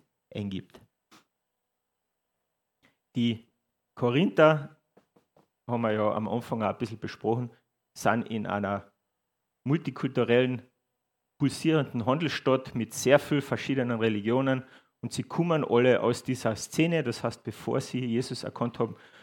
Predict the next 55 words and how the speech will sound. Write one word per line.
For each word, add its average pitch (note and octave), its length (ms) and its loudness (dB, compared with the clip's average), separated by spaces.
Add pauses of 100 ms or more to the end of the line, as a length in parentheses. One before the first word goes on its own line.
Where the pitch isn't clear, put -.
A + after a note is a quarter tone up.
(200)
waren G#2+ 220 -2
sie A2 420 -4
Anhänger A2+ 440 -2
von G#2 200 -8
den, B2 320 0
den A2 220 2
oder G2+ 220 -4
ganz A2 240 -6
anderen G#2+ 280 -4
Götzen. A2 340 -4 (420)
Und - 120 -10
die A2 80 -2
haben B2+ 160 2
jetzt C#3+ 200 0
Schwierigkeiten, C#3 760 2
außer A#2+ 300 -2
zu - 120 -12
finden, C3 420 -8 (400)
wo, A#2+ 440 -2 (240)
welche B2 260 2
Gabe A#2 260 2
schenkt B2 360 -4
mir A#2 140 0
Gott, B2 300 2
was B2 200 2
kommt - 240 -2
von C3 200 0
Gott, D3 280 6
was A#2 200 -2
da A2 120 -2
jetzt A2+ 200 -6
Besonderes A#2 540 -2
passiert B2 440 -4
und G#2+ 140 -8
was - 420 -6
vielleicht G2+ 440 -6
nicht. C#3 280 -2 (800)
Und A#2 160 -6
der G#2+ 80 2
Paulus C3 400 4
sagt A#2+ 220 -2
nicht, D3 160 -2
"Na, B2+ 100 2
na, A#2+ 260 6
alles, C#3 320 2
was C3 140 -6
übernatürlich C3+ 580 0
ist, B2 140 -6
kommt - 180 -10
von G2 160 -8
Gott", C#3 200 -2
sondern B2 240 -6
er A2+ 60 -6
sagt, - 260 -8
"Na, A#2+ 260 -2